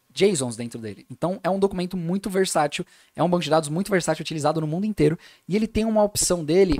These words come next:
online. Eu consigo criar um Mongo, um, um, um banco de dados online, sem baixar nada, instalar nada no meu computador. Isso é incrível. Você entrar nesse site, você faz o login aqui, ó, aperta em logar, se não tiver traduzido, é só apertar em login. Faz o login com o Google, é muito mais fácil. Eu vou fazer aqui o login com o Google.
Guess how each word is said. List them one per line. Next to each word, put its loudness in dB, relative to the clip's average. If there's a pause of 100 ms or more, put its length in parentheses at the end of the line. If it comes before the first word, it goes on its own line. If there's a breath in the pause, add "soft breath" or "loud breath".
online. 2
Eu -6
consigo -4
criar 0
um -2
Mongo, -2
um, -4
um, -6
um -6
banco 0
de -6
dados 0
online, -2
sem -2
baixar -2
nada, -4
instalar -6
nada -4
no -6
meu -8
computador. -2 (380 soft breath)
Isso -2
é 0
incrível. -4 (400 soft breath)
Você -6
entrar 4
nesse 2
site, 4
você -12
faz -2
o 2
login 0
aqui, -4
ó, 0
aperta -8
em -6
logar, 2 (260 soft breath)
se -10
não -4
tiver -8
traduzido, -6
é -10
só -4
apertar -6
em -6
login. -2 (520 soft breath)
Faz 6
o 2
login 4
com -2
o 0
Google, 4
é 0
muito -4
mais -2
fácil. 0
Eu -2
vou -4
fazer -2
aqui -4
o -2
login -2
com 0
o 0
Google. 6